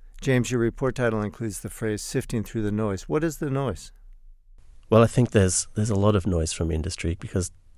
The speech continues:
Speaker 2: this is gonna be a structural adjustment, and it's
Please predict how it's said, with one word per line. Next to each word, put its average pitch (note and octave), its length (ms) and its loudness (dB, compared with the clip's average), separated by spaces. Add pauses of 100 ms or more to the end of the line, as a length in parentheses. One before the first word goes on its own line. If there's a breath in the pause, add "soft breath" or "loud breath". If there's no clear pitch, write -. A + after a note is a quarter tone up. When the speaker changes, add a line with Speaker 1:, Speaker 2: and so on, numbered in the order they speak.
(340)
Speaker 2:
this G#2+ 180 0
is B2 160 4
gonna D#2+ 200 0
be E2 120 2
a D#2 80 -2
structural - 520 -2
adjustment, E2 540 -2
and G2 120 -4
it's - 220 -8